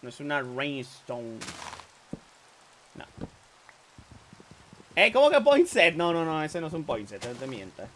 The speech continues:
Pásame una puerta, chicos. Pásame una putísima puerta para poder picar rápido. Toda esta aventura, todo este viaje para un puto cofre que ha de tener basura.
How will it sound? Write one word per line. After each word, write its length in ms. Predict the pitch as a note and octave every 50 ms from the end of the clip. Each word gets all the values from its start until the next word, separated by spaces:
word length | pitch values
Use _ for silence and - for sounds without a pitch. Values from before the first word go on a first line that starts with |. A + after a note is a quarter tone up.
| - - _
Pásame 240 | - A#2 - D3+ E3
una 120 | E3 C#3+
puerta, 300 | A2+ - A2+ A2+ - A#2+
chicos. 220 | G#2+ - G2 F#2+ - - - - - - - _ - - - _ _ - - - - - _ - - - _ - - - _ - - - - - - _ _ _ _ - _ _ _ - -
Pásame 200 | A#2 - C3+ C3+
una 100 | C#3+ C#3+
putísima 480 | - A#2 A#2+ B2+ - D#3 D#3+ C#3 B2+
puerta 320 | - B2+ C#3 C#3+ D3+ D3+ D#3+
para 200 | D3+ C#3 B2+ A2+
poder 200 | A2 B2 A#2+ B2
picar 460 | - - C#3+ B2 - C#3+ C3 A#2+ G#2+
rápido. 360 | A2 A2+ A2 - A2+ G#2 G2+ A2+ _ _ _ _ _ _ _ _ _ _ _ _ _ _ _ _ _ _ _ _ _
Toda 220 | - C#3+ C#3+ E3+ F3+
esta 180 | F3+ - F#3
aventura, 500 | E3+ D#3+ D3+ C#3 - E3 E3+ F3+ F3 -
todo 140 | - D#3+ E3
este 200 | E3 - - D#3
viaje 300 | D3 D3+ D3+ D3+ E3 -
para 220 | A#2+ B2+ C#3 C3
un 120 | C3+ C#3+ D3
puto 300 | - D3+ C#3+ - C3+ A#2
cofre 320 | C#3+ D3+ E3 - F#3+ F#3+
que 80 | - C#3+
ha 40 | C#3+
de 80 | D3
tener 280 | - C3+ C3 D3 D#3 D#3
basura. 720 | D#3 C#3+ - - G#2+ - - - - G#2+ G#2 G2+ G2+ B2+